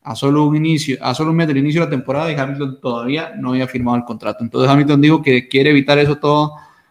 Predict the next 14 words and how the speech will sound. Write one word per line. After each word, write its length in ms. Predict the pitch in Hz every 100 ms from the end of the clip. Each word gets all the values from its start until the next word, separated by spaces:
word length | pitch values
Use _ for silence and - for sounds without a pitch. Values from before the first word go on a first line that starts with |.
| _
a 180 | 127 123
toda 280 | 147 151 -
costa, 400 | 190 185 175 -
quiere 300 | 139 151 156
descansar 680 | 156 - 127 135 160 165
cuando 360 | 156 139 139 135
finalmente 680 | 131 135 156 160 165 160 151
termine 240 | 147 160
esa 100 | 156
temporada 360 | 160 147 147 156
veintitrés, 460 | 156 147 139 127 -
de 280 | 139 127
veintitrés 400 | 123 123 135 143
carreras 680 | - 156 170 202 208 - -